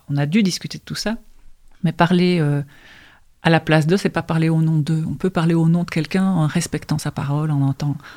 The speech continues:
en entendant. Et on, on peut aussi se tromper. Si je retourne la question comme tu me l'as présentée,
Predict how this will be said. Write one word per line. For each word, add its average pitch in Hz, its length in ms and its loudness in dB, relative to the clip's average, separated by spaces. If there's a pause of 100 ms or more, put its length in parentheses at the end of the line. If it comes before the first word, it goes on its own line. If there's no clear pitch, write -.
(140)
en 147 100 0
entendant. 147 440 0
Et 165 120 2
on, 160 100 2 (160)
on 156 120 2
peut 160 180 -2
aussi 143 220 -2
se - 80 -10
tromper. 147 360 -4 (680)
Si - 280 -4
je 160 180 0
retourne - 340 -2
la 156 80 2
question 160 300 -4
comme 151 180 -2
tu - 160 -2
me 151 100 2
l'as 139 100 0
présentée, 143 600 -2